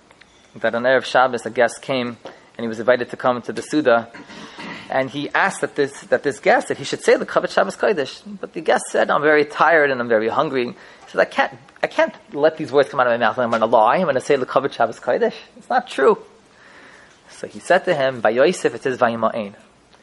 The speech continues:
that he refused Eishes Potiphar, Vayima'en, Vayima'en, with the Shalshelis. So why does it say that? The reason why it's Vayim Shalshelis is because when he first said no,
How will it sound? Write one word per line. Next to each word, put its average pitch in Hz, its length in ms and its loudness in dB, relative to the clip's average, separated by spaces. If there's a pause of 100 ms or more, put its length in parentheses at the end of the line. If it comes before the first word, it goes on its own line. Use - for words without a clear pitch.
(240)
that - 100 -6
he 123 80 -10
refused 147 400 -6
Eishes - 260 -8
Potiphar, 160 360 -4
Vayima'en, 175 920 2 (480)
Vayima'en, 127 840 4
with 113 140 -18
the - 40 -20
Shalshelis. 156 540 0
So - 500 -20
why 123 140 2
does 127 100 -2
it 117 120 -12
say 98 120 -8
that? 98 220 -10 (540)
The 113 60 -8
reason 147 140 -6
why 143 120 4
it's 135 80 -4
Vayim 135 180 0
Shalshelis 135 580 0
is 113 60 -16
because 110 400 -2 (800)
when 127 120 -6
he 120 80 -10
first 190 360 0
said 147 180 4
no, 139 380 4